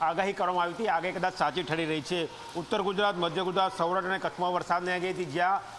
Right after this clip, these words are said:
અનેક જગ્યાએ કમોસમી વરસાદ થયો છે. અમદાવાદ, ગાંધીનગરમાં ગાજવીજ સાથેની વરસાદી આગાહી હતી,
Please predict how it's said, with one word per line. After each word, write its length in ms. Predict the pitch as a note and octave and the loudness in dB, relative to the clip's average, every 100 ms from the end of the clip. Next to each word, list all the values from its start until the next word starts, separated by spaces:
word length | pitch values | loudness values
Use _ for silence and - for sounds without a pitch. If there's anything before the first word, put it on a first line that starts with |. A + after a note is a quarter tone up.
| - | -6
અનેક 260 | E3+ G#3+ F3+ | -2 0 0
જગ્યાએ 300 | G3+ F#3+ G3 | -2 0 0
કમોસમી 460 | G3 F3 F#3 D#3+ | 0 0 0 0
વરસાદ 340 | F3+ D#3 F3 F3 | 0 2 2 2
થયો 300 | D#3+ E3 F3+ | 2 0 0
છે. 160 | F3 | 0
અમદાવાદ, 420 | F3+ E3 E3+ F3 D#3+ | 0 2 2 2 0
ગાંધીનગરમાં 640 | D3 E3+ F3 F#3 F#3+ G3 - - - B2+ | -2 0 0 2 2 0 -4 -14 -8 0
ગાજવીજ 380 | D#3 E3 G#3 A3 | 2 2 0 0
સાથેની 320 | A3+ G3+ G#3 | 0 2 0
વરસાદી 380 | G3 E3+ F#3 F3+ | 0 0 2 2
આગાહી 340 | F3 F3+ F3+ | 2 2 0
હતી, 320 | F3+ G3+ G#3 | -2 -2 -4